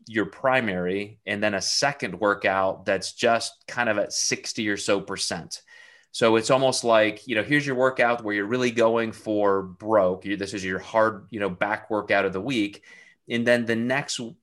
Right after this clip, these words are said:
the next one, three or four days later, is more of a recovery workout where you're maybe using some different exercises. So it's a different angle of motion, but at the same time, it's just, you know, warming up, doing a few sets, and then moving on. It, it's almost to kinda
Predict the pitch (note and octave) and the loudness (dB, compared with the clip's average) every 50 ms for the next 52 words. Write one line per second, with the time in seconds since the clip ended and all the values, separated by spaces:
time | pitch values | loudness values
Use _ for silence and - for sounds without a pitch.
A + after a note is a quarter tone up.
0 | _ - G#2+ G#2+ A2 A2 B2+ C#3+ C#3+ - - B2 A#2+ A#2 A2+ A2+ A2 A2+ A2+ A#2+ | _ -14 -8 -6 -2 0 0 0 0 -2 -6 -6 -4 -4 -4 -4 -6 -6 -4 -2
1 | A#2+ A2+ A2+ A#2 A2+ A2 G#2+ G#2 G#2+ F#2+ G#2+ A2 A#2 A2+ G2+ G2 G2 F#2 F2+ G#2 | -2 -2 0 0 0 0 2 2 0 0 0 0 0 2 0 0 0 -2 -2 -2
2 | G#2+ G#2+ G#2 G2 G2+ F#2+ F#2+ F#2 - - - B2 G#2+ G2+ F#2+ F#2 F2 F2+ F2+ E2 | 0 0 0 0 0 -2 -4 -6 -4 -2 -2 -2 0 0 -2 -2 -2 -2 -4 -4
3 | - - E2+ D#2+ E2 - F#2+ G2 G2 F#2 F#2 F#2 F2+ F#2 F#2 A2+ A2+ A#2 B2 A#2 | -4 -6 -6 -6 -6 -6 -4 -2 -2 -2 -2 -2 -4 -6 -6 -6 -4 -2 -2 -2
4 | A#2+ A#2 A2 G#2+ A2 A2+ A2 G#2+ G#2+ G2+ - G2+ F#2 F#2 A2+ A2+ A#2 A2+ A2+ A2 | -2 -4 -2 -2 -2 -2 -2 -4 -4 -6 -8 -6 -4 -4 -4 -2 -2 -2 -2 -2
5 | - A2 - - A2 G2+ G2+ G2+ G2+ G2 G2+ G2 F2+ - G2 F#2 F2+ F2+ F#2 F2+ | -4 -8 -4 0 0 2 2 2 0 -2 -4 -6 -6 -6 -6 -6 -6 -6 -6 -6
6 | G2 G2+ - - G#2 G2+ G2 F2+ - - G2+ G#2 G#2 G2+ G#2 G2+ G2 G2 F2+ E2+ | -6 -6 -6 -4 -4 -4 -4 -6 -10 -10 -8 -8 -8 -6 -6 -4 -4 -4 -4 -6
7 | F2+ F#2 F#2+ G#2 G2+ - - G#2+ G#2 G2+ G2 G2+ - - - - - - _ _ | -6 -6 -4 -4 -6 -6 -8 -8 -8 -8 -10 -12 -14 -18 -20 -20 -20 -20 _ _
8 | _ _ _ _ _ G#2+ - A#2 G#2+ A2 G#2+ A2+ A2 - C3 B2+ B2 A#2+ A#2+ A2+ | _ _ _ _ _ -2 2 4 4 4 2 -2 -2 0 0 0 0 0 0 0
9 | A#2 A2 G#2+ G2+ - A#2 A2 - - B2+ A#2 A2 G#2 G#2 A#2+ C3 C3+ C3 C3 B2+ | 0 0 0 -2 -2 -2 -4 -4 -6 -4 -2 -2 -2 0 2 0 2 2 0 0
10 | B2 A#2+ A#2 A2+ - - B2 B2 A#2+ A2+ - A#2+ A#2 A2+ - - - B2 A2 A2 | 0 2 0 0 0 -2 -2 -2 -2 -2 -4 -4 -6 -4 -4 -2 0 0 2 2
11 | A2 G#2+ - G2+ G#2 G2+ G2+ G#2 G#2 G2+ G2+ G#2 A2+ A#2 G2+ F#2 F2+ F#2 F#2+ F#2 | 0 -2 -4 -6 -6 -4 -4 -4 -2 -2 -2 -2 -2 -2 -2 -2 -4 -6 -6 -6
12 | A#2+ A2+ - C#3+ C#3+ C#3+ C#3 - - A#2+ - - A#2 G#2 G2 | -6 -4 -2 -2 0 -2 -2 -4 -6 -10 -6 -4 -2 -2 -4